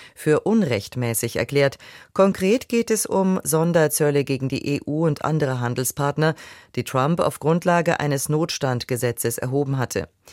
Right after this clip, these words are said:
Der Supreme Court entschied mit einer Mehrheit von sechs zu drei Stimmen, dass der Präsident seine Befugnisse überschritten habe. Das Gericht bestätigte damit ein Urteil der Vorinstanz. Geklagt hatten mehrere Unternehmen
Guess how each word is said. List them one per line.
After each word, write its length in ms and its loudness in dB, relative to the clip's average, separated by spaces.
Der 140 4
Supreme 480 0
Court 380 2
entschied 480 -2
mit 160 0
einer 200 2
Mehrheit 560 0
von 280 -2
sechs 340 -2
zu 140 -2
drei 240 2
Stimmen, 400 0
dass 160 2
der 120 2
Präsident 540 2
seine 260 4
Befugnisse 680 -2
überschritten 560 -2
habe. 320 0
Das 180 -6
Gericht 340 -4
bestätigte 800 0
damit 380 0
ein 180 -2
Urteil 480 0
der 140 0
Vorinstanz. 840 -4
Geklagt 500 -2
hatten 360 0
mehrere 500 4
Unternehmen 720 2